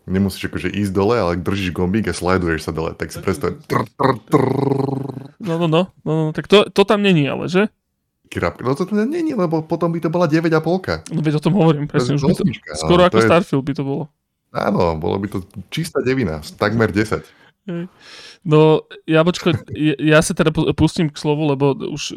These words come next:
Speaker 2: samozrejme sme za-, život, vieš, ako to je?
Speaker 1: Tak.
Speaker 2: Ale, e, teda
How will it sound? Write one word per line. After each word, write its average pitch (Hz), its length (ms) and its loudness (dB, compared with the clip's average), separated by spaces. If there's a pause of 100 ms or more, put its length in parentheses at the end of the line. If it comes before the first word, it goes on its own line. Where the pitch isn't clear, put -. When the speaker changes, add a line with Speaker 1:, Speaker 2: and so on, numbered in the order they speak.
(140)
Speaker 2:
samozrejme 135 500 -4
sme 135 220 -4
za-, 156 260 -8 (920)
život, 151 340 2 (180)
vieš, 147 180 -10
ako 156 140 -10
to 147 120 -8
je? 165 80 -4 (260)
Speaker 1:
Tak. - 160 -6 (180)
Speaker 2:
Ale, 139 400 -2
e, - 220 -8
teda 156 240 2